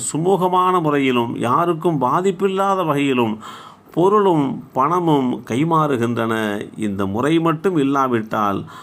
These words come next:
பொருளாதார நடவடிக்கைகளே முடங்கி போய்விடுகின்ற ஆபத்து வந்துவிடும். உலகத்தின் இயக்கமே நின்று போய்விடும். இதனால் தான்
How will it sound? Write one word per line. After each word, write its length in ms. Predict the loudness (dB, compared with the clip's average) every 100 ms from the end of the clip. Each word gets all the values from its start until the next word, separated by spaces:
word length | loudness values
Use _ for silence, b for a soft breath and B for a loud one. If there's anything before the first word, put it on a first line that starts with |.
| B B -4
பொருளாதார 680 | 0 2 0 0 0 0
நடவடிக்கைகளே 1120 | 0 -2 0 0 0 0 0 0 -2 -2 -4 -6
முடங்கி 400 | -4 -2 -4 -4
போய்விடுகின்ற 680 | -2 0 0 0 0 -2
ஆபத்து 540 | -2 -2 -2 -2 -4 -6
வந்துவிடும். 600 | -6 -6 -4 -2 -2 -6 B B B B B
உலகத்தின் 580 | -2 0 0 -2 0 -2
இயக்கமே 760 | 0 0 0 -2 0 0 0 0
நின்று 340 | 0 0 0
போய்விடும். 580 | 0 0 2 2 0 -2 B B -6
இதனால் 580 | -2 0 0 0 -2 -4
தான் 580 | -2 0 0 -2 -8